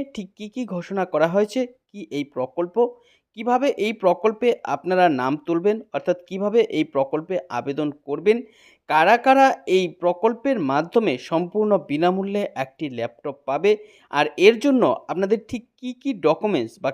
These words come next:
কী কী কাগজপত্র প্রয়োজন হবে, সমস্ত তথ্যই আপনারা A to Z এই ভিডিওর মধ্যে জেনে নিতে পারবেন।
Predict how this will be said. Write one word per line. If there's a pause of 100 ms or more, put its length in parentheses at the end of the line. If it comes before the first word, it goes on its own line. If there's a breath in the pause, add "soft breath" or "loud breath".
(120)
কী
কী (120)
কাগজপত্র (160)
প্রয়োজন
হবে, (460)
সমস্ত (140)
তথ্যই
আপনারা (180)
A
to
Z (440)
এই
ভিডিওর
মধ্যে (160)
জেনে
নিতে
পারবেন।